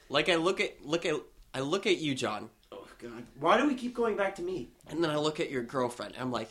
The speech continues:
Speaker 2: Okay, let's
Speaker 1: Those two,
Speaker 2: watch what we're doing
Speaker 1: those
Speaker 2: right now.
Speaker 1: two have held hands, and they probably didn't wash
Speaker 2: Right.
Speaker 1: their hands at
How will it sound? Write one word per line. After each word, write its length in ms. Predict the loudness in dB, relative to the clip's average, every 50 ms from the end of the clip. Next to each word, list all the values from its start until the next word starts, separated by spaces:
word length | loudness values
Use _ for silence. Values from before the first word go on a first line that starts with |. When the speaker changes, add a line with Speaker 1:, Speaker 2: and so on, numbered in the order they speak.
| 0 4
Speaker 2:
Okay, 880 | 6 6 6 6 4 4 4 6 8 8 6 6 6 2 -2 -4 -6 -8 -8
let's 560 | -8 -8 -10 -10 -14 -14 -14 -14 -16 -12 -6
Speaker 1:
Those 240 | -4 -4 -4 -4 -4
two, 140 | -4 -2 -2
Speaker 2:
watch 240 | 0 -2 -2 -2 -6
what 100 | -6 0
we're 140 | 0 2 4
doing 300 | 4 4 4 2 2 4
Speaker 1:
those 220 | 4 4 4 2 0
Speaker 2:
right 80 | 0
now. 60 | 0
Speaker 1:
two 220 | 2 4 2 2 2 -2
have 200 | -6 -8 -8 -8 -10 -16 -20 -14
held 280 | -8 -4 -4 -4 -4 -4
hands, 480 | -2 0 0 0 0 -2 -4 -8 -12 -10 -6
and 120 | -4 -2 -2
they 60 | -2
probably 320 | 0 2 2 4 6 6
didn't 200 | 6 6 4 4 2
wash 160 | 2 2 2
Speaker 2:
Right. 40 | 2
Speaker 1:
their 120 | 2 2 2
hands 300 | 2 0 -2 -2 -2 -4
at 120 | -4 -6